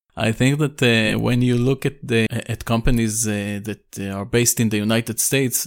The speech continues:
they usually ad-, advance more successfully with the same, uh, science, with the same operations, same stage that they are.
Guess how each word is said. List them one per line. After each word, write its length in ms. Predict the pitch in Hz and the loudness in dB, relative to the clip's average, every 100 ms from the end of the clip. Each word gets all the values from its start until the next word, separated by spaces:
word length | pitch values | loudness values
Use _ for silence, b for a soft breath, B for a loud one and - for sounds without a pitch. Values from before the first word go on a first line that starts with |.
| - | -6
they 160 | 120 | 0
usually 760 | 113 117 127 123 123 120 117 113 | 2 4 2 4 2 4 2 2
ad-, 140 | 117 110 | -2 -4
advance 420 | 110 110 117 117 | -4 0 0 2
more 160 | 120 117 | 2 2
successfully 1000 | - 110 - - 143 - - 110 110 117 | 2 0 2 4 4 2 0 0 2 2
with 220 | 113 113 | 2 0
the 100 | 113 | 2
same, 520 | 110 - 135 131 135 | 2 4 4 2 0
uh, 240 | 127 110 110 | 0 0 -2
science, 720 | - 107 131 151 156 147 - | 0 2 2 0 0 -2 -4
with 140 | 107 | -4
the 80 | 101 | -2
same 280 | - 117 113 | 0 0 0
operations, 720 | 110 107 104 110 131 - 117 | 0 0 0 0 -2 -4 -2
same 240 | - 104 107 | -2 -2 -2
stage 420 | - 107 113 120 | -2 -2 -4 -6
that 260 | 107 - | -10 -8
they 160 | - 92 | -6 -2
are. 280 | 98 139 | 0 -2